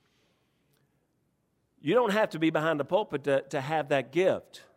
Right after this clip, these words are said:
But when you see that, I've got a daughter, that, that's the way she sees things. It's right or it's wrong. There's no in-between. There's really no gray area.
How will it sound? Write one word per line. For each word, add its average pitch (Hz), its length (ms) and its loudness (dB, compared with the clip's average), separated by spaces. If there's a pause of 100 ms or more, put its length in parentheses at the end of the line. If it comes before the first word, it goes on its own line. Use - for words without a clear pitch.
(1300)
But 156 140 2
when 185 220 0
you 233 180 -2
see - 360 -4
that, 139 200 0
I've 160 160 2
got 196 140 2
a 220 40 -4
daughter, 214 460 -2
that, 160 240 -2
that's 175 200 2
the 175 100 -4
way 165 100 0
she 185 180 -6
sees 180 260 -4
things. - 440 -12 (260)
It's 143 200 -8
right 127 340 0
or 156 100 -2
it's 151 140 -8
wrong. 170 280 0 (420)
There's 185 180 -6
no 202 140 0
in-between. 123 500 -4 (1400)
There's 156 180 2
really 185 140 4
no 180 160 4
gray 135 280 -2
area. 120 360 -2